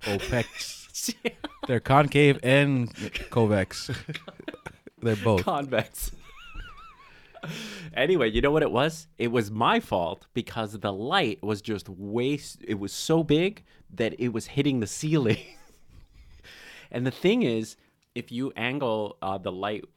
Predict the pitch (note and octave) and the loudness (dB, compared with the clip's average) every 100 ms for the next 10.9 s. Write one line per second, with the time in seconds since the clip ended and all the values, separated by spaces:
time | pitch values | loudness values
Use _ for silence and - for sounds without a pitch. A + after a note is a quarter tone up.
0 | _ G#2 F#2+ A2 G#2 G2 F#2+ - G2+ G#2+ | _ -10 -8 -6 -6 -6 -8 -8 -4 -4
1 | A2 A2 F#2+ D#2+ A#2 G2+ F#2 G2 - G#2+ | -4 -6 -10 -8 -6 -4 -4 -4 -6 -4
2 | A2+ G#2+ F2 F2 - F#2 G2+ G2+ G2+ F#2+ | -2 -2 -4 -6 -8 -10 -8 -6 -4 -4
3 | F#2 G2+ - G2+ F#2 F#2+ F2+ F2+ E2 D#2+ | -4 -4 -6 -6 -6 -6 -8 -8 -8 -10
4 | - G#2+ G2+ G#2 - - B2 E2 G#2 G#2 | -12 -10 -6 -6 -6 0 2 2 0 2
5 | F#2 F2+ E2+ - F2+ - G2 F2 D#2+ F3 | 4 4 4 2 0 -2 -8 -6 -8 -6
6 | - D3+ D3+ G2 F#2 - - - _ - | -4 -4 -4 -10 -10 -18 -20 -20 _ -20
7 | - - C3+ - A#2+ A2+ - D3+ F3 D3+ | -18 -4 -2 0 0 0 -2 -2 0 0
8 | C3+ A2+ A#2+ B2 A#2+ F#2+ A#2+ - C3 C#3 | 0 2 2 2 0 0 -2 0 0 2
9 | G#3+ A#3+ C3 A#2 A#2 A2 - A#2 A#2+ B2 | 2 2 0 2 0 -2 -2 0 2 2
10 | A2 F#2+ F2+ G#2+ E3+ A3 F#2+ F#2 F#2+ | 0 -2 -2 0 0 0 -4 -6 -10